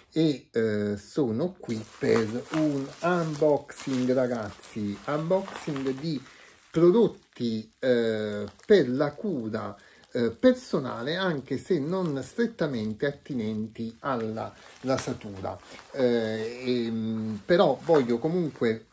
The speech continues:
mm, effettuare questo unboxing con voi perché potrebbe essere di interesse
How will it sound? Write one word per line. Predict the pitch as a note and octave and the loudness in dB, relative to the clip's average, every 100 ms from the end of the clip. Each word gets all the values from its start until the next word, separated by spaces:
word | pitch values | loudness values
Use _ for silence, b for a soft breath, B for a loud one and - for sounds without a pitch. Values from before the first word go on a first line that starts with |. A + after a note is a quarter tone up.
| C3+ | -14
mm, | B2+ A#2+ | -8 -8
effettuare | A#2 - C#3 E3 A#2+ G#2 | -6 -6 -4 -2 -2 -4
questo | B2+ A#2+ - | -6 -6 -4
unboxing | C#3 C#3 A#2+ - - A#2 A2+ D3+ | -4 -2 -6 -8 -8 -6 -4 -2
con | A#3+ | 0
voi | F#3 A2+ G#2+ | -2 -4 -6
perché | - - - - B B B | -4 -6 -4 -6 B B B
potrebbe | - G3 F3+ A#2+ A#2+ | 4 6 6 2 -2
essere | G#2 - B2 A2 | -4 -8 -4 -4
di | A2 | -2
interesse | A#2+ G#2+ A#2+ G#2+ G2 - - G#2 | -2 -2 -2 -2 -6 -10 -10 -10